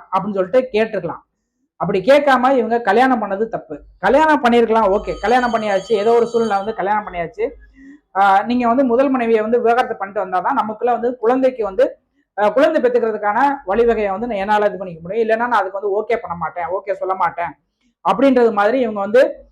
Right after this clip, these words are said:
அதுக்கு வந்து கட்டுப்பாடுகள் விதிச்சிருக்கலாம். அதையும் பண்ணல. இவங்க ரெண்டு வருஷமா வந்து, ஆஹ், ஆஹ், கருக்கலைப்புகள்லாம் பண்ணியிருப்பாங்க, ஆஹ், அபார்ஷன்லாம் பண்ணியிருக்கேன்னு சொல்றாங்க. So, அதை தாண்டி தான் வந்து இந்த குழந்தை வந்து,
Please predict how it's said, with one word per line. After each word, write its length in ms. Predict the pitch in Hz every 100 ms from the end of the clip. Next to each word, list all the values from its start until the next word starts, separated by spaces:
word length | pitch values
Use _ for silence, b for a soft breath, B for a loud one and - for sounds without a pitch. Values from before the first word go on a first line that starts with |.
| B B
அதுக்கு 320 | 208 254 277
வந்து 200 | 285 262
கட்டுப்பாடுகள் 580 | 285 208 240 233 214 185
விதிச்சிருக்கலாம். 520 | 180 175 170 156 135 _
அதையும் 520 | - 185 233 285 277 196
பண்ணல. 240 | 180 165 - _ _ _ 185
இவங்க 180 | 208
ரெண்டு 200 | 196 220
வருஷமா 400 | 240 240 262 269
வந்து, 460 | 240 233 269 262 262 202
ஆஹ், 460 | 185 185 185 185 190
ஆஹ், 340 | 180 175 170 160
கருக்கலைப்புகள்லாம் 680 | 202 226 247 240 233 233 247
பண்ணியிருப்பாங்க, 500 | 220 226 - 214 208 214 196 - _ _ -
ஆஹ், 160 | 175 -
அபார்ஷன்லாம் 480 | 214 247 247 247 233
பண்ணியிருக்கேன்னு 460 | 214 208 214 190
சொல்றாங்க. 320 | 180 170 165 196 294 - _ _ _ -
So, 80 | 214
அதை 140 | 208 208
தாண்டி 300 | 240 294 285
தான் 160 | 294
வந்து 160 | 254 247
இந்த 140 | 233
குழந்தை 320 | 208 220 240
வந்து, 460 | 214 214 233 226